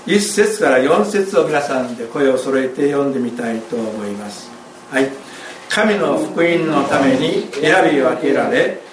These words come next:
人として召されたキリストイエスのしもべ、パウロ。この福音は、神がその預言者たちを通して、聖書において前から約束されたもので、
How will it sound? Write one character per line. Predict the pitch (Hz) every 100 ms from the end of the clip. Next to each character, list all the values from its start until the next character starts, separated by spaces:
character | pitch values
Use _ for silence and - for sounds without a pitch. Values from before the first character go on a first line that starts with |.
| -
人 | - 190 226 -
と | -
し | -
て | 143
召 | 139
さ | -
れ | 156 151
た | - 143
キ | -
リ | 156 170
ス | -
ト | 135 127
イ | 143
エ | 147
ス | - 123
の | 113
し | - 147
も | 135 127
べ、 | 156 - - -
パ | 180 190
ウ |
ロ。 | - - - - - - - - -
こ | 233
の | 214
福 | 196 -
音 | 180 147 123 113
は、 | 127 151 - - - 214
神 | - 233 208
が | 156
そ | 143
の | 139
預 | 139
言 | 160 202
者 | 175
た | 165 147
ち | 143
を | 127 120 113
通 | 170 -
し | - -
て、 | 151 165 165 - -
聖 | - 190 202 214
書 | 214 151
に |
お | 135 151
い | 151
て | - 165 180 180 -
前 | 143 165
か | 165
ら | 147
約 | 135 135
束 | 156 143
さ | -
れ | 135
た | 131 117
も | 139
の | 135 110
で、 | 120 156 -